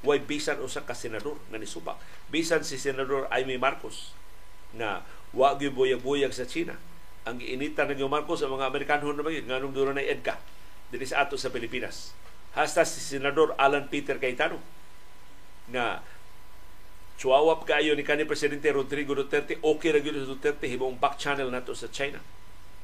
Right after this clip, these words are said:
So, tanang senador, why bisan usang nisupak pagpasar ining resolusyon, nagkundinar sa paglapas sa China sa atong nasudnong teritoryo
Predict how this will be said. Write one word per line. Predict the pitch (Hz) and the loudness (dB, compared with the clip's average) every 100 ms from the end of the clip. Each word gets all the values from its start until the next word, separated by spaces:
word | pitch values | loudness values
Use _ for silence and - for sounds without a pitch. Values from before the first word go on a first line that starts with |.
| - - - - | -10 -10 -10 -8
So, | - - | -8 -2
tanang | 156 151 208 185 | 0 4 4 2
senador, | 170 151 147 175 - - - - - - | 0 0 0 -2 -6 -8 -8 -8 -8 -8
why | - 147 165 | 2 4 4
bisan | 156 143 | 0 -2
usang | 127 151 135 | -2 -2 -2
nisupak | - 107 123 - - - - - | -4 -2 -2 -2 -8 -8 -8 2
pagpasar | 135 139 131 151 131 | 2 4 2 2 0
ining | 131 117 | -2 -4
resolusyon, | 127 123 113 135 120 | -4 -2 -4 -4 0
nagkundinar | 156 - 185 156 143 160 156 - - - - - - - - - - - - - - - - - | 0 4 4 6 8 8 6 0 -8 -8 -8 -8 -8 -8 -8 -8 -8 -8 -8 -8 -8 -8 -8 -6
sa | - 139 | -4 0
paglapas | 139 - 113 - - - - - - - - 120 131 165 190 185 165 | 2 0 -2 -10 -10 -10 -8 -8 -8 -8 -8 2 6 6 4 2 0
sa | 165 | 0
China | 160 147 147 | 0 2 2
sa | 139 | 0
atong | 143 135 | 0 -2
nasudnong | 123 151 135 127 | -2 -2 -2 -2
teritoryo | 123 123 139 120 | -4 0 0 2